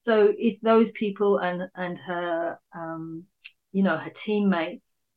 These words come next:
offer her that, it's gonna help her, it's gonna help her progress. And, and she needs a bit of distance between it to ask herself, "Okay, this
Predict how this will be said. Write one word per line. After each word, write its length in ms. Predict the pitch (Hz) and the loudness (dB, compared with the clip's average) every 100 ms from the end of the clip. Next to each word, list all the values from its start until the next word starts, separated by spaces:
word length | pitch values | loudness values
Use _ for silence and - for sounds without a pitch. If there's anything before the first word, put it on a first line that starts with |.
| _ _ | _ _
offer 300 | 196 196 185 | -2 0 -2
her 260 | 165 175 170 | -2 -2 -4
that, 300 | 160 156 - _ _ - | -4 -6 -8 _ _ -6
it's 160 | 185 | -6
gonna 260 | - 185 180 | 0 0 0
help 280 | - 196 - - | -4 -4 -6 -6
her, 320 | 170 165 160 _ _ _ _ - | -6 -6 -10 _ _ _ _ -10
it's 160 | - | -8
gonna 160 | 214 190 | -4 -2
help 320 | 165 185 180 | -2 -2 -4
her 120 | 175 | -8
progress. 520 | 165 190 180 185 170 - - | -6 -6 0 0 0 -2 -12
And, 260 | 180 180 - | -10 -10 -6
and 360 | 185 180 185 190 _ _ _ _ _ _ | -4 -2 -2 -4 _ _ _ _ _ _
she 200 | - 233 | -8 4
needs 200 | 233 233 | 6 8
a 40 | |
bit 140 | 214 208 | 6 4
of 100 | - | 6
distance 420 | 202 196 185 170 | 6 6 0 -8
between 360 | - 196 202 190 | -14 -2 2 2
it 140 | 147 - | 0 -6
to 80 | 185 | -2
ask 260 | 190 190 - | -2 0 -4
herself, 400 | 180 180 170 170 - | -4 -2 -2 0 -2
"Okay, 400 | 208 185 170 170 | 0 0 -2 -4
this 340 | 185 185 240 | -8 4 4